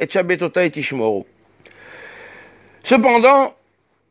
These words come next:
dis aux enfants d'Israël que cependant ils doivent garder mes Shabbats.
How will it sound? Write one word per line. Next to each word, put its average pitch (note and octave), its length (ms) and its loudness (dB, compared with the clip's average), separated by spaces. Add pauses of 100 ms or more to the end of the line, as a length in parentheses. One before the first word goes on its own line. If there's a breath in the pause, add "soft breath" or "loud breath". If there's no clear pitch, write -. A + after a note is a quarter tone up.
(140)
dis A3 160 0
aux C#4 180 4
enfants G#3+ 240 2
d'Israël G3 680 0
que F#3 120 -2
cependant G#3 380 2
ils G#3 60 2
doivent F3 240 2
garder F3+ 440 -2
mes F3+ 100 -4
Shabbats. A2 380 -10